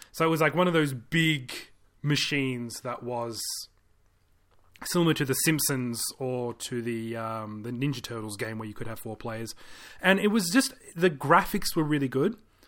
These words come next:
The, the characters were all, uh, distinct enough that you knew what was going on at the screen. And the game was fast-paced enough that, uh, you could just keep going from enemy to enemy to enemy,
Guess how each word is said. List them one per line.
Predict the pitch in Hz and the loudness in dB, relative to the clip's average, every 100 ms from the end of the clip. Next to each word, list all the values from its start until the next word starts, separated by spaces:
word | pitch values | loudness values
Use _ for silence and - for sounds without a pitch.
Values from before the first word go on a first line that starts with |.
| - - - _ - | -20 -20 -20 _ -2
The, | 147 151 147 143 135 139 | 4 4 6 4 4 2
the | 160 | 0
characters | - 180 214 226 190 | 4 6 6 6 4
were | 175 | 4
all, | 175 165 156 147 135 - | 4 6 6 4 2 -2
uh, | 143 135 127 | -2 0 0
distinct | 123 - - 208 208 | 0 0 4 4 4
enough | 156 147 - | 4 2 2
that | 143 | -4
you | 143 151 | -2 2
knew | 156 175 170 160 143 - | 4 6 4 2 -2 -4
what | - 151 | 0 0
was | 139 | 2
going | 143 139 | 2 2
on | 139 131 | 2 -2
at | |
the | 113 | -4
screen. | - - 151 120 117 131 - - - | -4 0 2 2 -4 -8 -14 -20 -4
And | 185 190 | 0 4
the | |
game | 185 208 233 | 6 8 8
was | 202 - - - | 6 4 -4 8
fast-paced | 196 190 - - 180 185 - | 12 12 10 4 4 4 0
enough | 143 107 - - 135 _ - | -2 -2 -8 -16 -18 _ -10
that, | 127 147 131 - | -4 -4 -2 0
uh, | 139 | 0
you | 135 160 165 | 2 0 -2
could | - 175 165 143 - - - - _ _ - | 2 6 6 2 -6 -10 -20 -20 _ _ -6
just | 151 160 | -2 -2
keep | - 151 | -2 2
going | 156 156 156 156 | 6 6 6 2
from | - 139 | -2 0
enemy | 156 156 151 | 2 2 2
to | 147 | 2
enemy | 139 139 135 | 2 2 0
to | 135 | 0
enemy, | 131 131 131 127 | -2 -2 -2 -4